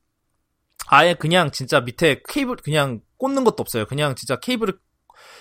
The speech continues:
끼우고 뒤에 전원 버튼만 키면 바로 무선 충전으로 그냥 충전을 해버리더라고요. 그래서, 그래-, 그리고 이제 케이스 자체도 무선 충전을 지원하기 때문에 그, 그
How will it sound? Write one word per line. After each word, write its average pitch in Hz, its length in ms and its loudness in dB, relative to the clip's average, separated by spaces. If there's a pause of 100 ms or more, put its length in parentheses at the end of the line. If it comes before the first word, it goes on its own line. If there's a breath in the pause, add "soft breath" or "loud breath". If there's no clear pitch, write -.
(140 soft breath)
끼우고 262 520 2
뒤에 180 160 4
전원 165 260 2
버튼만 156 360 0
키면 151 220 -2
바로 117 200 -2
무선 113 200 -6
충전으로 110 380 -6
그냥 95 140 -8
충전을 123 320 -6
해버리더라고요. 101 540 -10 (200)
그래서, 117 400 -4 (1000 soft breath)
그래-, 165 180 2 (140)
그리고 175 480 6
이제 139 180 -2
케이스 - 380 0
자체도 160 340 0
무선 135 260 0
충전을 143 600 0
지원하기 127 480 -4
때문에 139 420 0 (380)
그, 127 320 0 (160)
그 131 420 2